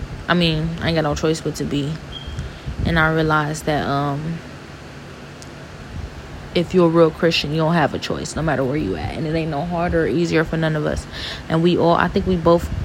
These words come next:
I think we, we kinda get that. But more than anything, um, as I said to myself,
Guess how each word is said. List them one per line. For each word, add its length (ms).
I 100
think 320
we, 220
we 120
kinda 260
get 200
that. 180
But 160
more 480
than 180
anything, 640
um, 680
as 140
I 100
said 280
to 80
myself, 520